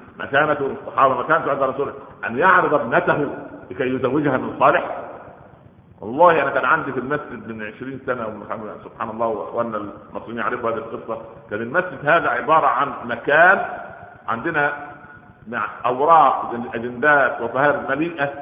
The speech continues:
ملأة بشباب، بأسماء شباب و-، وتفاصيل عن، عن قصة حياتهم و-، وبنات، سبحان الله. كنا نقوم بتزويج و-، وأفضل الزيجات التي كانت تتم في المسجد. كنا نجبر الأغنياء، مش نجبر، يعني نشجعهم، نقول: "يا فلان،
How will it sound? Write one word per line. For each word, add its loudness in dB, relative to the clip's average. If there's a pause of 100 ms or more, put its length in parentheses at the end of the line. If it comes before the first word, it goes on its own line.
(180)
ملأة 2
بشباب، 2
بأسماء -6
شباب 2
و-، -4 (220)
وتفاصيل -4
عن، 0
عن -8
قصة -12 (120)
حياتهم -2 (280)
و-، -2
وبنات، 2 (100)
سبحان -4
الله. -2 (200)
كنا -4
نقوم -2
بتزويج -4
و-، -4 (220)
وأفضل 0
الزيجات -2
التي -6
كانت -2
تتم -4
في -12
المسجد. -14 (1040)
كنا 0
نجبر 0
الأغنياء، 0
مش -6 (100)
نجبر، -2
يعني -4
نشجعهم، 0 (220)
نقول: -2
"يا 6
فلان، 6